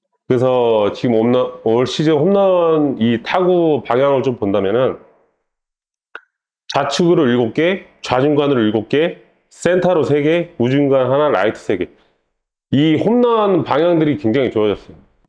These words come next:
그만큼 히팅 포인트가 앞으로 가면서 손목을 많이 써서 당겨치지 않고 손목을 최대한 덜 쓰면서 타구가 레프트, 센터, 라이트로 다 강하게 친다라는 거거든요. 그래서 이런 부분들이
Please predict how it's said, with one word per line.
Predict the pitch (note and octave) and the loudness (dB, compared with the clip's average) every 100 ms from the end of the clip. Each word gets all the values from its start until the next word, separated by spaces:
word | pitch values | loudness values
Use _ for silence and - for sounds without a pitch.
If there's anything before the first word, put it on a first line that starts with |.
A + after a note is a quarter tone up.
| _ | _
그만큼 | - D#3 D#3+ D#3+ D#3 E3 | -2 0 2 0 0 0
히팅 | C#3 A3 A3 | 0 0 0
포인트가 | G#3 G3+ - F3 B2+ | 0 -2 0 0 0
앞으로 | A#2+ D#3 | 0 -2
가면서 | B2 A2 A2 G#2 F3 A3+ - _ _ _ _ _ _ - | -2 0 0 0 -2 -2 -10 _ _ _ _ _ _ -10
손목을 | - A3+ A3+ G#3 F#3+ - - | -2 2 2 2 2 -2 -6
많이 | A#2+ A#2+ D3 | -2 0 0
써서 | E3 F#3 F3+ | 0 0 -2
당겨치지 | A2+ B2 D3 E3 C#3+ | -2 -2 -2 -4 -2
않고 | C3 F2+ - D#3+ A2 | -2 -2 -2 -2 -2
손목을 | - G3+ G3+ F3+ | -4 -2 0 0
최대한 | F3+ G#3 F#3+ E3 | 0 0 0 -2
덜 | A2 B2 | -2 -2
쓰면서 | - D3+ B2 C#3+ F#3+ - - _ _ _ _ - | 0 0 0 0 -4 -6 -20 _ _ _ _ -4
타구가 | G3 F3 C#3 D#3+ E3 D#3+ - _ - | 0 0 0 0 -2 -6 -18 _ -10
레프트, | A2+ G#2+ A#2 - C3 | -2 0 0 0 0
센터, | - C#3 D3 | 0 -2 0
라이트로 | G2+ A2 - C3 A#2 | 0 0 0 -2 0
다 | B2 | -4
강하게 | - G#2+ B2 D#3+ | -4 -2 0 0
친다라는 | E3 - E3+ D#3+ C#3+ G2 | -2 -2 -2 0 0 0
거거든요. | F2+ F2 F2+ A#2+ - _ _ _ _ _ _ _ _ - | -2 -4 -4 -6 -10 _ _ _ _ _ _ _ _ -6
그래서 | C3+ C3+ | -2 0
이런 | A2+ D3+ D3+ | 0 0 0
부분들이 | A#2 C3+ C#3 C3 C3 G#2+ E2+ | -2 -2 0 0 0 -2 -4